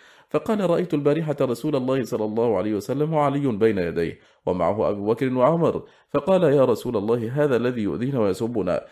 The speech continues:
فقال لي رسول الله صلى الله عليه وسلم: من أمرك بهذا يا أبا قيس؟ فقلت له: علي، وأشرت إليه،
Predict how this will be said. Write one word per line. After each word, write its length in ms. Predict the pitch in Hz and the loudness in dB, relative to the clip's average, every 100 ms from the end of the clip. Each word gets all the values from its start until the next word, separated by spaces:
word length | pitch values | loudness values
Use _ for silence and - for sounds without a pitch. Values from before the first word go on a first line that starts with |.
| - _ | -20 _
فقال 360 | 107 - 175 151 | -2 2 4 6
لي 100 | 151 | 6
رسول 340 | 123 - 123 | 6 4 0
الله 260 | 104 107 120 | 2 0 0
صلى 240 | - 139 | -2 0
الله 340 | 127 131 143 113 | 2 4 4 2
عليه 180 | 123 | 2
وسلم: 480 | 117 98 131 104 92 | 0 0 0 0 0
من 140 | 135 165 | 0 2
أمرك 400 | 127 120 127 120 | 2 2 2 0
بهذا 480 | 98 101 120 107 | 0 0 4 4
يا 160 | 95 82 | 4 4
أبا 140 | 107 | 2
قيس؟ 420 | 87 107 110 - - - _ | 2 2 0 -2 -14 -20 _
فقلت 340 | - 135 175 165 | -4 0 0 2
له: 280 | 151 170 165 | 2 4 4
علي، 340 | 156 180 160 | 2 2 0
وأشرت 520 | 107 - 95 151 151 | -2 -2 0 2 2
إليه، 340 | 147 156 170 | 2 2 0